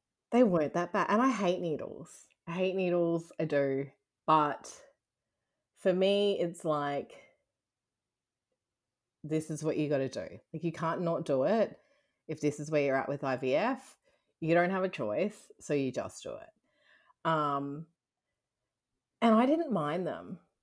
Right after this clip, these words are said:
I think because from stories that I'd heard, I'd dramatized everything in my head. And for me, it was the same with the entire I V F process.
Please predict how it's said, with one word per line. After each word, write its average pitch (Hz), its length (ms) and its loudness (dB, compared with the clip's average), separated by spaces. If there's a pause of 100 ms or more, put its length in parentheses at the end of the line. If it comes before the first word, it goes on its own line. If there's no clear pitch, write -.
(160)
I 208 80 6
think 226 580 2
because 175 1080 2 (1300)
from 175 220 0
stories 170 460 0
that 170 120 -2
I'd 151 200 -2
heard, 143 440 -2
I'd 147 200 -4
dramatized 131 640 -4
everything 123 400 -6
in 120 80 -10
my 113 140 -10
head. 117 280 -14 (480)
And 165 200 0
for 160 100 0
me, 156 320 -2
it 147 100 -4
was 151 200 -4
the 156 80 -4
same 139 260 -6
with 135 140 -8
the 143 100 -6
entire 135 640 -8
I 110 160 -8
V 101 180 -8
F - 200 -12
process. - 360 -14